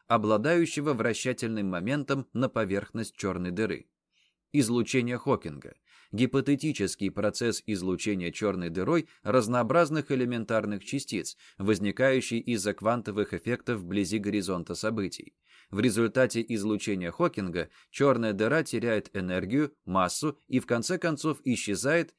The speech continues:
или попросту испаряется. Пока это чисто теоретическое допущение, не подтверждённое наблюдениями.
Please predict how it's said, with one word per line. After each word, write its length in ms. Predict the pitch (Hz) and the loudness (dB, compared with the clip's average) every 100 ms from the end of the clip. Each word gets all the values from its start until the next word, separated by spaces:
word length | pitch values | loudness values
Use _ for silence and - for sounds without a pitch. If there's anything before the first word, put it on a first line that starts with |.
| _ | _
или 220 | 143 160 | 2 2
попросту 580 | 156 110 - 104 - 101 | 2 0 0 -4 -2 -2
испаряется. 760 | - 113 110 98 69 - - _ _ - | -2 -2 -2 -2 -4 -8 -10 _ _ -2
Пока 320 | 95 190 208 | 2 2 2
это 260 | 151 156 135 | 0 -2 -2
чисто 360 | 156 165 143 | 0 0 -2
теоретическое 920 | - 147 143 147 110 110 110 - 113 | 0 0 2 0 -4 -2 -4 0 -2
допущение, 840 | 101 104 143 143 147 107 78 - - 104 | 0 -2 -2 -2 0 -2 -2 -10 -8 -2
не 120 | 107 | -2
подтверждённое 960 | 117 - 92 101 87 90 117 107 107 | -2 -4 0 0 0 2 2 2 -2
наблюдениями. 960 | 101 98 101 113 113 90 71 57 50 | -2 -2 0 0 0 -2 -4 -14 -20